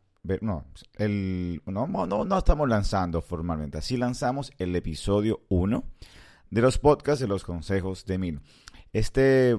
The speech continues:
formato es un novedoso para nosotros, nunca lo hemos utilizado, pero creo que nos puede caer muy bien, sobre todo ahora con el tema de que la portabilidad de la información es muy importante, porque un video es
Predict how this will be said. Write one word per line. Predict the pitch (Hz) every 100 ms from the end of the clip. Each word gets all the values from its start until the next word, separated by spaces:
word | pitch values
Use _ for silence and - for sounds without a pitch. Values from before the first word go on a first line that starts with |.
| -
formato | - 98 95 95 117 - 147 -
es | 101 -
un | - 95 95
novedoso | 92 90 85 85 95
para | 92 85
nosotros, | 82 95 92 - -
nunca | 90 90
lo | 92
hemos | 90 85
utilizado, | 87 82 85 92 101
pero | 110 101 95
creo | -
que | 143
nos | 135 -
puede | - 104 107
caer | 104 95 95
muy | 98 92
bien, | 95
sobre | 95 87
todo | 80 87
ahora | 90 90
con | - 87 73 - - - _
el | - 80
tema | 90 90 95
de | 87
que | 87
la | 82 82
portabilidad | - 90 82 - 87 85 82 82 90
de | 90
la | 90
información | 90 - 87 80 80 87 85
es | 82
muy | 85 87 92
importante, | 90 87 73 87 85 98
porque | - 82 78 - 82
un | 82
video | 87 90 87 90
es | 90 -